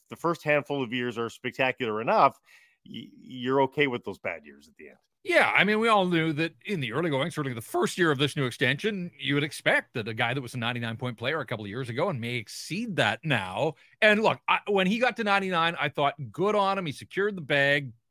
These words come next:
Speaker 2: negotiated off a ninety-nine point season." I, I, quite frankly, I didn't think he would get back there. I just didn't. I, you know, and,
Speaker 1: Yeah.
Speaker 2: and look, if he's a point a game guy for the next bunch of years for the Canucks, like, that's still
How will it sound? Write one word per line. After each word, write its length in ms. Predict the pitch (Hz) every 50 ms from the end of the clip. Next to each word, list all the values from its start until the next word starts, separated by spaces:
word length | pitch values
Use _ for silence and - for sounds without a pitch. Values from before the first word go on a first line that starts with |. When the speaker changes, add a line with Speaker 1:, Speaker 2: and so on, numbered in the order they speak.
| _ _
Speaker 2:
negotiated 560 | 107 110 113 160 202 202 - 190 180 170 151
off 160 | 147 143 135
a 20 | 143
ninety-nine 400 | 127 135 143 143 135 135 131 123
point 220 | - 127 123 -
season." 240 | - 135 151 160 139 - _ _ _ _ _ _ _ _ _ _ -
I, 40 | -
I, 320 | - - _ _ _ - - _ _ _
quite 160 | - 196 175
frankly, 220 | 202 240 247 240
I 40 | 220
didn't 140 | 214 214 208
think 140 | 214 208 208
he 60 | 220
would 100 | 214 190
get 100 | 220 214
back 220 | 214 196 175 -
there. 140 | - - - _
I 60 | - 135
just 160 | 127 127 -
didn't. 220 | 185 170 127 98
I, 160 | 85 113 131 131
you 120 | - 156 160
know, 100 | 131 139
and, 160 | 143 135 127 -
Speaker 1:
Yeah. 100 | 190 92 85
Speaker 2:
and 180 | 143 143 151 160 - _ _ _
look, 100 | 180 120
if 100 | 117 131
he's 120 | 143 151 143
a 280 | 117 98 - _ -
point 200 | 156 156 175 180
a 40 | 165
game 280 | 151 160 170 175 165 147
guy 300 | 139 139 135 156 202 214
for 120 | - 165
the 80 | 143 160
next 180 | 139 - 123
bunch 280 | 98 120 139 160 - -
of 40 | 113
years 220 | 120 160 214 -
for 100 | - 196
the 60 | 185
Canucks, 260 | 165 175 190 233 202
like, 100 | 311 -
that's 200 | - - - -
still 400 | - - - - 302 277 160 -